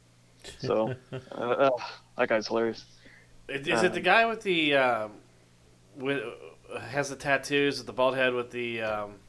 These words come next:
Speaker 3: with the gauges in his ear?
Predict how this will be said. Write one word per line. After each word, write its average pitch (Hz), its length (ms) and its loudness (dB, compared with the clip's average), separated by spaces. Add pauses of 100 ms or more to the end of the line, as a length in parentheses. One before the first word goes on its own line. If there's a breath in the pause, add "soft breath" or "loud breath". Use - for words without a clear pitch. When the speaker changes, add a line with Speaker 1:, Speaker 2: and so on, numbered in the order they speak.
(1200 loud breath)
Speaker 3:
with 123 160 -6
the 127 60 -6
gauges 131 440 2
in 135 100 -2
his 131 140 -4
ear? 139 300 0